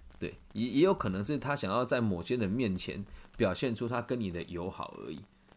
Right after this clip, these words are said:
那我们从上述的这个角度看来，你会觉得很奇怪是，诶，李庚希，怎么好像大家怎么说你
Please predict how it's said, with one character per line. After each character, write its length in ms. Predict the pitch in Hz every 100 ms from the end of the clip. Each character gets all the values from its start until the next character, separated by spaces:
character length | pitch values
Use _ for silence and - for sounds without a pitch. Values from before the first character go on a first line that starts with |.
| - -
那 100 | 226
我 160 | 202 131
们 180 | 117 123
从 220 | 135 170
上 240 | - 190
述 120 | 175
的 60 | 156
这 80 | 170
个 80 | 135
角 220 | - 87
度 160 | 151
看 240 | - 156 107
来， 140 | 82
你 80 | 87
会 100 | 127
觉 100 | 127
得 80 | 123
很 200 | 95 78
奇 200 | - 82
怪 220 | 123 101
是， 240 | - 110 -
诶， 180 | 127 160 - - _ - _ -
李 140 | 90
庚 200 | 90 110
希， 260 | 101 98 90 - - - - -
怎 160 | - 113
么 140 | 170
好 180 | 202 110
像 220 | 117 165
大 180 | 156 170
家 180 | 151 165
怎 160 | 160 95
么 140 | 104
说 300 | - 151 151
你 260 | 151 98